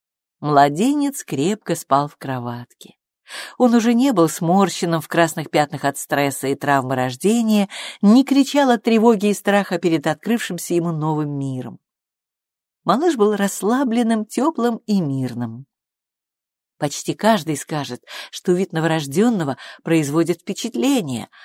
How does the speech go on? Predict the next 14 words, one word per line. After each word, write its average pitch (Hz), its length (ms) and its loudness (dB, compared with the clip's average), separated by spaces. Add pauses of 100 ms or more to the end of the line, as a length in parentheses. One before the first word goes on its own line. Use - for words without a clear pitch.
(120)
от 139 160 -2
благоговения 151 1080 0 (140)
до 285 200 0
изумления. 131 840 -4 (1040)
Беспомощность 170 1040 -4 (100)
новорожденного 165 840 2
человеческого 151 720 -2
младенца 139 680 -2 (380)
всегда 185 420 -2
производила 202 640 2
впечатление 214 880 -4
и 214 140 0
на 214 140 2
меня. 190 500 -2